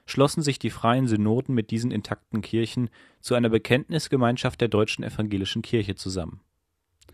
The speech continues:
Am dreißigsten und einunddreißigsten Mai neunzehnhundertvierunddreißig veranstaltete diese die erste Bekenntnissynode der deutschen evangelischen Kirche in Wuppertal-Barmen. An ihr nahmen hundertachtundzwanzig Vertreter oppositioneller Gemeinden und Kirchen teil.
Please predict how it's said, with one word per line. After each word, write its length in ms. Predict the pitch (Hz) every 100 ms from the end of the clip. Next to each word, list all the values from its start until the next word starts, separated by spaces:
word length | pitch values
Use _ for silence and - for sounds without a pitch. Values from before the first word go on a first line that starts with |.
| - - - -
Am 140 | - 104
dreißigsten 640 | 107 113 135 156 - 151
und 80 | 127
einunddreißigsten 720 | 123 135 127 123 123 123 -
Mai 180 | 110 113
neunzehnhundertvierunddreißig 1200 | 123 117 - 113 - 113 98 95 107 - 143 - _ _ _ _
veranstaltete 800 | - 113 139 - 180 165 143 123
diese 440 | 113 127 156 165
die 180 | 143 107
erste 320 | 127 143 -
Bekenntnissynode 880 | 117 - 143 - 113 - 104 107 120
der 120 | 113
deutschen 340 | 101 110 - 101
evangelischen 580 | - 107 104 107 - 101
Kirche 380 | - 107 113
in 180 | 120 110
Wuppertal-Barmen. 960 | 107 - 104 110 117 104 92 87 90 113 _ _ _ _ _ - - -
An 180 | 113 117
ihr 200 | 127 147
nahmen 300 | 135 110 110
hundertachtundzwanzig 960 | 139 156 143 139 127 - 117 127 131
Vertreter 480 | - 104 - 131 147
oppositioneller 720 | - 143 120 - 110 110 110
Gemeinden 460 | 98 98 104 117 113
und 140 | 110
Kirchen 360 | - 95 - 104
teil. 360 | - 87 -